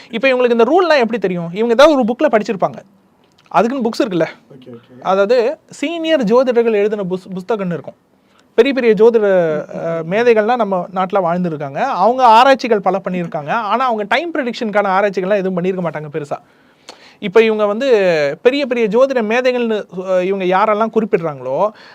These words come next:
Speaker 1: அவங்கெல்லாம் ஃபோக்கஸ் வந்து எதுல கொடுத்திருப்பாங்கன்னா, காரகத்துவத்துல கொடுத்திருப்பாங்க. காரகத்துவம்னா, இப்போ ஒரு கிரகம் இருக்குன்னா, அந்த கிரகத்துக்கு என்னென்ன ரிலேஷன், அந்த கிரகத்துக்கு என்னென்ன, இப்ப சூரியன்னா மருத்துவம் வந்து சூரியன், ஓகேங்களா? புதன் வந்து எஜுகேஷன் டிபார்ட்மெண்ட் வந்து புதன்,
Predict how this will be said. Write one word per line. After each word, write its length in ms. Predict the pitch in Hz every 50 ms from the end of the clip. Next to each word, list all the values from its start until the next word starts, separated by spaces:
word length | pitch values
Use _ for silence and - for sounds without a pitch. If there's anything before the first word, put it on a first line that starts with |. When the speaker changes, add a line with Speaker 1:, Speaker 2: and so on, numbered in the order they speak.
| - -
Speaker 1:
அவங்கெல்லாம் 520 | 180 214 240 247 240 233 240 254 277 311 302 -
ஃபோக்கஸ் 320 | 269 277 320 320 311 285
வந்து 180 | - 226 226 247
எதுல 340 | 226 202 208 254 254 220 208
கொடுத்திருப்பாங்கன்னா, 500 | 196 180 190 175 170 170 151 156 185 226 226 226
காரகத்துவத்துல 600 | 226 269 302 302 254 247 - 233 214 170 170 160 156
கொடுத்திருப்பாங்க. 460 | 156 160 - 151 147 - 127 127 - - _ _ _ _ _ _ _ -
காரகத்துவம்னா, 720 | 226 254 277 269 233 202 - 208 180 165 160 175 233 277
இப்போ 180 | 254 - 220
ஒரு 160 | 214 202 190
கிரகம் 340 | 180 185 208 220 262 262 233
இருக்குன்னா, 200 | 190 175 175 180
அந்த 240 | 226 254 240 214 202
கிரகத்துக்கு 480 | 185 196 214 226 285 277 - 240 269 247
என்னென்ன 320 | 208 214 233 233 220 202
ரிலேஷன், 380 | 180 185 196 190 180 - 175 143 - _ _ _ _ _
அந்த 200 | - 175 190 190
கிரகத்துக்கு 320 | 180 196 220 247 254 240
என்னென்ன, 300 | 208 196 185 185 180 170
இப்ப 180 | 160 180 - 196 185
சூரியன்னா 340 | - 277 294 269 240 220 254
மருத்துவம் 380 | 240 220 220 247 226 269 247 220
வந்து 160 | 196 202 226
சூரியன், 300 | - 202 175 147 123 - _ - - _ _ 170
ஓகேங்களா? 380 | - 147 139 156 180 185 147 117 - _ _ _ _ - 165
புதன் 280 | 175 226 240 277 277 240
வந்து 320 | 202 196 233 254 233 190 202
எஜுகேஷன் 320 | 269 262 277 - 240 214
டிபார்ட்மெண்ட் 380 | 190 175 202 190 165 175 151 147
வந்து 200 | 143 147 180 190
புதன், 260 | 156 143 151 131 -